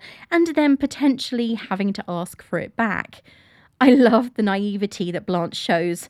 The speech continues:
<laughs> thinking that she could get it back after it's been donated. But then you look at some of the topics that are actually brought up on the show and realise that it was looking at these really quite sensitive subjects that we still struggle with discussing and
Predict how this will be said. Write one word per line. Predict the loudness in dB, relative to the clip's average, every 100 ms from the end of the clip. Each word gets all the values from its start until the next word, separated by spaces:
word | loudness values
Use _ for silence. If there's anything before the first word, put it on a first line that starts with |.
| -20
<laughs> | -20 _
thinking | 4 4 2 4 6
that | 4
she | 0 0 -2
could | -6 _
get | 0 0
it | -2
back | -4 -4 -6
after | -4 -4 -4
it's | -10 -8
been | -8 -4
donated. | -2 0 -2 -2 -4 -4 _ -20 _ -20 -20 _
But | 2
then | 4
you | 4 2
look | -2
at | -6
some | 0 0
of | 0
the |
topics | -2 -4 -4 -4 -6 -8
that | -6
are | -6
actually | -8 -8 -6
brought | -6 -8 -8
up | -12 _
on | -4
the | -4
show | -4 -4 -4 -4
and | -4 -2
realise | -2 -2 -2 -4 -6 -20 _ _ _
that | -2
it | 0
was | -4 -4
looking | -2 -2 -2 -2
at | -2 -6
these | -8 -8 -14 -10
really | -6 -2 -4
quite | -6 -6 -6 -4
sensitive | -4 -4 -4 -6 -8
subjects | -6 -6 -4 -4 -4 -8 -20 _ _ _ -4
that | -4 -2
we | -6
still | -8 -6 -4 -4
struggle | -6 -6 -4 -4 -4
with | -6 -8
discussing | -12 -8 -10 -8 -8 -8 -10
and | -6 -6